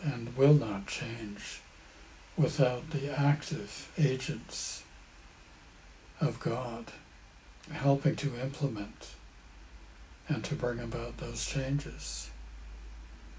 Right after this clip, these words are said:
to accept and to help others to accept that which is of God's will and in harmony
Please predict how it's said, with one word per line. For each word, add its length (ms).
to 140
accept 800
and 220
to 160
help 400
others 420
to 140
accept 600
that 240
which 280
is 140
of 140
God's 440
will 460
and 100
in 140
harmony 480